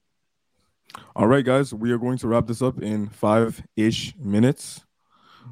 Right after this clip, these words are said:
So, last final questions. If you're a YouTube member, you get first priority, super chats as well.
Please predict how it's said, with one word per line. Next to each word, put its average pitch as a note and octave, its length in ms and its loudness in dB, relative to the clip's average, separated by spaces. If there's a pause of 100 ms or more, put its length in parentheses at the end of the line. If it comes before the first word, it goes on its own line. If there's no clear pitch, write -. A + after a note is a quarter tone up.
So, G#2 640 2 (220)
last - 340 0
final G2 200 0
questions. A#2+ 720 -4 (580)
If A2 120 -12
you're G2 120 2
a G2 40 4
YouTube A2+ 260 4
member, A2 420 4
you G#2 120 -4
get G#2 160 2
first G#2+ 220 -4
priority, G#2 400 2
super G2+ 240 -4
chats G2+ 260 0
as G2 60 -12
well. G#2 320 2